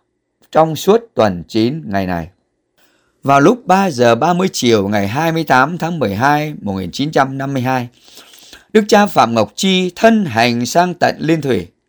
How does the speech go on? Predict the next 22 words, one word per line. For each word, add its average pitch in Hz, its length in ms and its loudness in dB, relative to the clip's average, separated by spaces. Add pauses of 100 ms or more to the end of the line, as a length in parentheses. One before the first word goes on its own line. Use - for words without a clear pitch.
để 92 240 0
chính 143 260 -4
thức 185 240 0
báo - 240 2
tin 180 260 4 (520)
và 104 340 0
trao 151 380 0
cho 151 200 2
tha 151 200 2
thủ 101 340 0
sắc - 280 -6
lệnh 117 160 0 (120)
thành 123 240 0
lập 120 200 2 (100)
dòng 104 320 0 (100)
của 95 140 -8
Ngài 98 360 0 (360)
như 180 200 4
Tòa 92 200 -2
Thánh 113 300 -6
quy 156 160 -2
định. 123 180 0